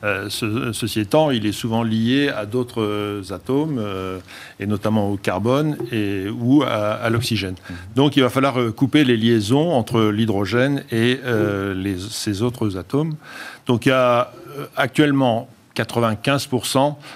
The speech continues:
Speaker 1: de l'hydrogène qui est produit est produit par ce qu'on appelle du vaporéformage, c'est-à-dire qu'on casse la molécule de méthane. La molécule de méthane, c'est C H quatre, donc du, de l'hydrogène accroché à du carbone, avec, euh, à haute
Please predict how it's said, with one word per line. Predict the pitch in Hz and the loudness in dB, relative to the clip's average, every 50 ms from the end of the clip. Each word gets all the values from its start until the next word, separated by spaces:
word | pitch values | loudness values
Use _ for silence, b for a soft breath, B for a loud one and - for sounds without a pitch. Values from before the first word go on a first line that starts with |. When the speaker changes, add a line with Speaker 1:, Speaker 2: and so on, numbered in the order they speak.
| B B 113 | B B -2
Speaker 1:
de | 110 120 117 113 113 | 2 4 4 4 4
l'hydrogène | 113 113 120 123 117 117 117 123 117 | 4 4 4 2 2 2 2 2 0
qui | 110 - | 2 0
est | 117 | -2
produit | - - 113 113 107 123 139 156 160 156 139 | 0 2 0 2 4 4 4 4 4 2 0
est | 123 | -2
produit | - - 120 113 107 135 135 | -2 0 0 0 2 2 0
par | 123 - 120 110 - | 2 0 -2 -2 -2
ce | - | -4
qu'on | 123 | -4
appelle | 113 107 - 127 117 110 | -4 -2 -2 -2 -2 -2
du | 107 113 | -4 -4
vaporéformage, | 107 131 143 143 147 147 135 123 - 117 107 120 127 139 147 147 | 0 0 0 0 0 0 -2 0 -2 -2 -2 0 0 0 -2 -4
c'est-à-dire | - 110 113 117 120 117 | -4 -2 0 0 0 -2
qu'on | 120 113 107 | -2 -4 -4
casse | 110 - 135 135 143 139 - | -2 -2 -2 -2 -2 -4 -4
la | 131 120 | -4 -2
molécule | 113 117 117 113 - 135 127 117 | -2 -2 -2 -2 0 0 0 2
de | 113 | 2
méthane. | 120 139 135 135 127 110 101 87 87 - | 2 2 2 0 -2 -2 -2 -6 -10 -8
La | 101 | -4
molécule | 110 117 113 107 - 117 | -4 -4 -2 -2 -2 0
de | 120 | 0
méthane, | 117 113 113 120 120 117 98 | 0 0 0 -2 -2 -2 -2
c'est | 90 110 98 - | -4 -6 -6 -6
C | - - 139 127 127 - | -4 -2 -2 -2 -2 -4
H | 110 107 - - | -6 -6 -2 0
quatre, | 139 151 151 - - | 0 0 -2 -4 -8
donc | 120 107 98 98 92 | -10 -8 -8 -8 -8
du, | 98 107 101 98 101 101 92 92 98 98 95 | -6 -6 -6 -4 -6 -6 -8 -8 -10 -10 -6
de | 98 107 | -4 -2
l'hydrogène | 107 113 120 113 113 101 123 117 110 113 | 0 0 2 2 2 2 0 0 -2 -2
accroché | 131 120 - - 120 110 - - 120 113 110 | -4 -6 -4 -2 -2 -2 -2 0 0 0 0
à | 98 92 | 0 0
du | - 101 98 | -2 -2 -2
carbone, | - - 95 98 113 131 156 170 156 B B B B B B B B B B B B | 0 0 0 2 4 4 2 2 0 B B B B B B B B B B B B
avec, | - - 123 120 123 127 123 127 - 127 | -2 0 2 2 2 0 0 2 2 4
euh, | 127 120 120 117 117 113 113 | 4 4 4 4 4 4 4
à | 117 110 107 107 101 104 98 98 104 - 139 | 4 2 2 2 2 2 0 0 0 0 0
haute | 127 123 120 - | 0 0 0 -2